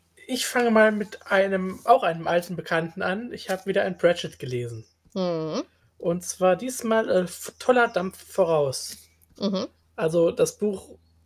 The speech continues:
Speaker 1: um die Eisenbahn. <laughs> Äh, die Dank-, Damp-, äh, bl-, bl-, die Dampflokomotive, äh, wird erfunden in der Scheibenwelt und sorgt natürlich für allerlei Chaos.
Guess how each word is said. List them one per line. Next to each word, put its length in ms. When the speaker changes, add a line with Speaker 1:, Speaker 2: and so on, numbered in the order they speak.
Speaker 1:
um 120
die 120
Eisenbahn. 600
<laughs> 60
Äh, 220
die 100
Dank-, 460
Damp-, 200
äh, 280
bl-, 100
bl-, 300
die 140
Dampflokomotive, 1400
äh, 300
wird 100
erfunden 560
in 140
der 100
Scheibenwelt 600
und 160
sorgt 260
natürlich 460
für 640
allerlei 760
Chaos. 600